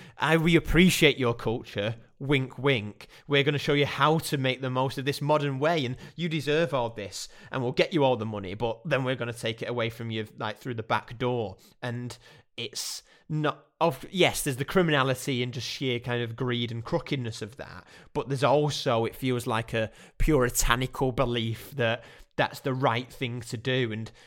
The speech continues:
every time he says to Ernest, he's like, "Well, you know, it's the right thing to do to make sure the money comes to our family," and things like that. It's not just saying it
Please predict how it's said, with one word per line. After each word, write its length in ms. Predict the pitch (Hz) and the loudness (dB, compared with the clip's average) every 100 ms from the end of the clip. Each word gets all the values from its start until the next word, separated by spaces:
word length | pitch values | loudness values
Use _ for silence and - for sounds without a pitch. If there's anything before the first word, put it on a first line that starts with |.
| - | -8
every 240 | 139 131 135 | -4 -4 -4
time 400 | - 120 113 117 | -4 -2 -2 -4
he 80 | |
says 420 | 113 - 127 135 - | -4 -2 0 -2 -4
to 260 | 117 113 | -4 -2
Ernest, 420 | 120 113 107 95 | -2 -4 -4 -8
he's 140 | 123 113 | -10 -10
like, 160 | 101 | -8
"Well, 100 | 107 | -4
you 100 | 135 | -2
know, 240 | 135 135 131 | 0 0 -2
it's 100 | 123 | -4
the 80 | 123 | -4
right 340 | 123 117 120 | 0 -2 -2
thing 220 | 120 117 | -8 -10
to 120 | 117 117 | -8 -6
do 200 | 117 117 | -4 -4
to 100 | 120 | -6
make 160 | 110 | -8
sure 180 | 110 120 | -6 -6
the 80 | 113 | -6
money 240 | 117 117 | -6 -6
comes 300 | 117 113 113 | -6 -8 -8
to 120 | - 117 | -4 -2
our 220 | 117 117 | 0 -2
family," 500 | - 110 110 107 104 | -2 -4 -4 -8 -8
and 120 | 104 - - | -10 -16 -12
things 220 | 120 117 | -8 -6
like 220 | 117 95 135 | -6 -6 -4
that. 380 | 131 107 104 - - | -2 -2 -4 -12 -14
It's 160 | - 156 | -6 -2
not 160 | 160 | -2
just 220 | 139 131 | -2 -6
saying 420 | - 131 135 143 120 | 0 2 2 2 0
it 200 | 107 | -2